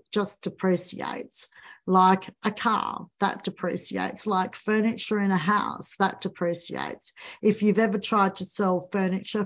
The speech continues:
five years after you've bought it, you probably, you know, you might have paid two thousand dollars for the lounge suite, and some kind person comes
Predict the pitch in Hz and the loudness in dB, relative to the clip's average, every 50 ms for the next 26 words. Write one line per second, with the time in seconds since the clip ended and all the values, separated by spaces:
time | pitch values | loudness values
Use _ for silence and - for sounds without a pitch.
0 | 208 - 185 175 175 175 170 - 175 170 165 160 160 180 165 160 160 - - - | 0 -2 0 0 0 -2 -2 -2 -2 -2 -2 -2 -2 -2 -2 -2 -4 -4 -4 -4
1 | 185 175 156 - - _ 196 208 220 220 208 226 233 220 233 226 196 165 - - | -4 -4 -4 -6 -8 _ -2 0 2 2 4 4 2 2 0 -2 -6 -6 -2 0
2 | 190 185 175 170 170 175 170 165 170 170 165 165 - - - - - _ - 202 | 2 4 4 4 2 2 4 4 4 4 2 -2 -10 -18 -20 -20 -20 _ 2 4
3 | 190 180 175 180 185 180 185 180 180 175 175 175 - - 190 180 170 165 170 - | 4 4 4 2 2 2 2 2 2 0 -2 -6 -2 -2 0 2 2 0 0 2
4 | - 202 190 196 196 180 170 170 165 - 185 175 160 175 175 175 170 165 - - | 2 2 2 2 0 0 0 0 0 0 -2 0 2 2 2 2 0 -2 -6 -6
5 | - 180 175 170 170 170 170 185 196 214 214 196 - - - - 240 240 240 226 | -4 -4 -2 0 0 2 4 6 6 6 4 2 2 0 0 2 4 4 4 4
6 | 226 214 196 185 180 - - - - - _ - - - 240 202 196 185 - - | 2 0 -2 -2 -2 -4 -8 -14 -14 -16 _ -2 2 4 6 6 6 4 2 2
7 | 185 180 175 175 180 175 - 185 180 170 170 - - 190 175 - - 170 170 175 | 2 4 4 4 2 2 2 2 2 4 2 2 2 2 2 0 -2 -2 0 0
8 | 180 180 180 - - | 2 0 0 -2 -6